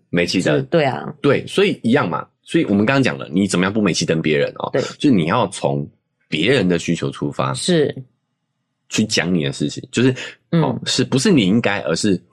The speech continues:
Speaker 1: 我需要，
Speaker 2: 我需要，
Speaker 1: 哦，
Speaker 2: 对。
Speaker 1: 哎，若维妈的这个提醒很好。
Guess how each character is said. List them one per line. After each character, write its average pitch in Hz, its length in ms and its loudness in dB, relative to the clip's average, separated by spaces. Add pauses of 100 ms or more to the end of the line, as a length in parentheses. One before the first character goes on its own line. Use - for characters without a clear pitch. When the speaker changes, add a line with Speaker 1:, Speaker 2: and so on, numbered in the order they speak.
(180)
Speaker 1:
我 139 240 4
需 151 400 0
要， 160 140 2
Speaker 2:
我 123 120 -4
需 - 60 -20
要， - 20 -
Speaker 1:
哦， - 180 -4
Speaker 2:
对。 147 100 0
Speaker 1:
哎， 71 220 -2 (160)
若 92 120 2
维 80 80 2
妈 78 160 2
的 73 100 0
这 73 120 -6
个 - 100 -2
提 - 180 -4
醒 65 180 -4
很 64 180 -4
好。 - 280 -6